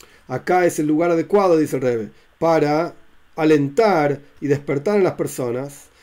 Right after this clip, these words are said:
de fortalecerse en la campaña de tfilin. Los hasidim en Chabad salimos a, a las calles, por así decir, a compartir los preceptos con los judíos y les en-, les enseñamos y les compartimos el precepto de tfilin, entre otras campañas. Había diez campañas específicas del Rebbe, una de ellas era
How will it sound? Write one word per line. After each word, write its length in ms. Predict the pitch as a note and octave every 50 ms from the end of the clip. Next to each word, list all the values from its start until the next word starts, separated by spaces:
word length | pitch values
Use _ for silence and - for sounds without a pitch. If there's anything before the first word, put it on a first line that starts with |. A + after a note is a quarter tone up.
| _ _ -
de 160 | E3+ D3+ D#3
fortalecerse 840 | D3+ - E3 D3+ C#3 D#3+ D3+ D3+ D3 - - G#3 G#3+ G#3 G3+ - F#3+
en 60 | E3+
la 120 | E3 D#3 D3+
campaña 600 | F3 D#3+ D#3 D3 C#3 - G3+ G#3 G#3 G3+ G3 F#3
de 120 | F3 D3
tfilin. 560 | D3 - - E3 C#3+ A#2+ A#2+ A2 G2+ G2+ G#2 _ _ _ _ _ _ -
Los 220 | C#3+ C#3+ C#3 -
hasidim 380 | C3 - - G#3 G#3 F#3+ F3 E3
en 80 | D#3
Chabad 420 | - D3+ D3 D3+ F#3+ G3+ F#3 E3+ D3+
salimos 400 | - D#3 C#3+ D#3+ E3+ D#3+ D#3 D#3
a, 320 | D3 D3 C#3+ C#3 C3+ B2+
a 40 | C3
las 120 | B2 A2+ -
calles, 360 | - G#3 G3+ E3+ - F#3+ F3+
por 140 | F3+ F#3 D#3
así 180 | D3+ C3+ E3+ D#3+
decir, 380 | D3+ D3+ F3+ E3+ E3 D#3+ C#3+ - - - _ -
a 100 | C#3+ C#3
compartir 540 | - E3+ C#3 C3 - D3 C#3+ C#3+ - G3 F3+
los 140 | F3+ - -
preceptos 440 | D#3+ C#3 - - F#3 F3+ - D3+
con 160 | - - E3 E3
los 100 | D#3 C#3+
judíos 680 | - C#3+ B2+ B2+ C3+ C3+ D3 D#3+ F#3 F#3+ - - - _ _ _ _ _ _ _ _ _ _ _ _ _ _ - -
y 340 | F3+ F#3 F#3 F3+ F3 F3+ G3
les 260 | F#3+ F3+ E3 D3+ -
en-, 260 | F3 E3+ E3+ F3 E3
les 160 | E3+ E3+ - -
enseñamos 600 | F#3+ D#3+ G3+ G#3+ B3 C4 C4 B3+ A3+ G#3 F#3+ -
y 40 | F3+
les 160 | D#3+ D#3+ C#3+
compartimos 600 | - - F#3 F3+ G#3 A3 G#3+ C#4 C#4 C4 A#3+ -
el 60 | G3+ G3+
precepto 440 | - A#3 G#3 C4+ B3 A#3 G#3+ A3+
de 100 | G3+ F#3+
tfilin, 560 | - - - A3+ A3+ G#3 F3+ D#3 C3+ B2 A#2+ - -
entre 280 | F3 F3+ F3 - F3+
otras 280 | F3+ F3+ F3+ F#3 E3+ C#3+
campañas. 520 | - E3+ D#3 C#3+ F#3 F#3+ F#3+ F3+ F3 -
Había 220 | - D3 D3 D3 C#3+
diez 160 | C#3 F#3 F#3
campañas 420 | - F3 D3+ D3 E3+ E3+ D#3+ D3
específicas 500 | - A#2+ - A#2 D#3+ E3 D3+ D3+ C#3+ B2
del 100 | A#2+ C#3
Rebbe, 220 | E3 B3+ C4 A#3 A3+
una 180 | A#3+ A#3+ A#3
de 60 | A3+ A3
ellas 220 | G#3 G#3 E3+ D3+ -
era 300 | - F3 D#3+ D#3+ D#3 D3